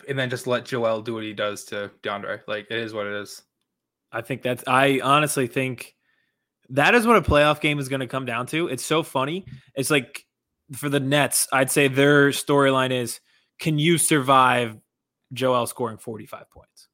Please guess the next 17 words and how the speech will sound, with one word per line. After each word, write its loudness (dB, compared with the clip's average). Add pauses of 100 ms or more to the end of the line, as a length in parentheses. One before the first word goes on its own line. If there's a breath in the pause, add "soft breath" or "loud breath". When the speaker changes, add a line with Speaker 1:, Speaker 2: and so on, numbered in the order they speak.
(200)
Speaker 2:
Like, -12
could -4
Speaker 1:
Yeah. 0
Speaker 2:
you 2
survive -2
that? -14 (400 soft breath)
And 0
I 4
think 0
for -6
the 0
Nets 2
against 0
anybody, 2 (960 soft breath)
could 6
Blake 0
Griffin, -2